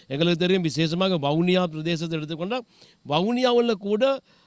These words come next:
இங்கிலீஷ் மீடியம் ஒரு, அ, அ, சயின்ஸ் செய்யறதுக்கு ஸ்ட்ரீம்ல, அ, படிக்கிறதுக்கு ஒரு, அ, இந்த வட மாகாணத்துல இன்னும், இன்னும் அதுக்கான ஒரு பாடசாலை இல்லாத ஒரு சூழ்நிலை இருக்குது. இந்த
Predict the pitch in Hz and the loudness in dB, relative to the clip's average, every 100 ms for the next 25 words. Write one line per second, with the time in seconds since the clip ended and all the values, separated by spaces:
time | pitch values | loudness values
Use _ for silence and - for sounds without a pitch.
0 | _ - 135 165 190 202 196 202 190 202 | _ -8 -2 0 0 0 2 2 2 0
1 | 202 170 180 165 151 147 135 139 160 180 | 0 -2 -2 -2 -6 -6 -8 -2 0 0
2 | 160 151 151 175 175 175 160 170 180 202 | -2 -6 -2 0 -2 -4 -6 -4 -2 -2
3 | 185 156 - _ 139 135 135 - 143 175 | -4 -8 -20 _ -6 -6 -8 -4 0 0
4 | 185 185 185 196 175 151 147 131 - - | 2 0 0 0 -2 -2 -4 -6 -12 -6
5 | 143 170 151 160 170 170 160 170 170 165 | 0 2 2 0 0 0 0 0 0 0
6 | 196 175 185 220 - 160 135 170 226 254 | 0 0 -2 -4 -8 -10 -2 0 0 0
7 | 220 196 185 202 208 214 180 180 180 185 | 0 0 -2 0 0 -2 -2 0 2 2
8 | 180 190 190 180 185 185 175 165 175 180 | 0 0 0 0 -2 -2 -4 -2 0 0
9 | 170 180 165 - - - - | 0 0 -2 -6 -20 -10 -6